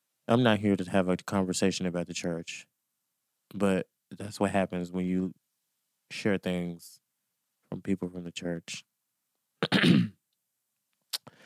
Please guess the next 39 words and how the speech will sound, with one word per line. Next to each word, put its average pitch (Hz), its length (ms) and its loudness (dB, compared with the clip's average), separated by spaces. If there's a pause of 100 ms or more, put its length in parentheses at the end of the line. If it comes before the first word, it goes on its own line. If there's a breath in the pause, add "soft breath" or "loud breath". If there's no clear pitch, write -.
(260 soft breath)
Topic 147 360 10
seems 127 220 6
to - 100 -8
be 120 140 8
quite 120 360 6
taboo. 113 500 6 (480 soft breath)
Should 175 280 8
you 143 140 8
choose 165 480 8
to - 220 6
answer, 131 440 6
one, 123 320 8
be 123 120 10
respectful 113 680 4
to, 113 360 2
oh, 98 320 2
I 95 140 0
don't 95 140 -4
need 90 160 -4
to 82 60 -14
read 82 140 -8
all 85 140 -8
this 82 140 -12
shit. - 260 -6
Anyway, 95 280 -2
it 107 60 -4
says, 123 180 2
"What 185 140 8
does 190 100 6
the 143 80 6
Bible 127 260 10
say 123 200 8
about 110 380 8 (200)
masturbation, 101 760 2
married, 120 320 6
single, 110 320 4
or, 98 240 2 (180)
uh, 95 440 2
complicated? 98 680 -2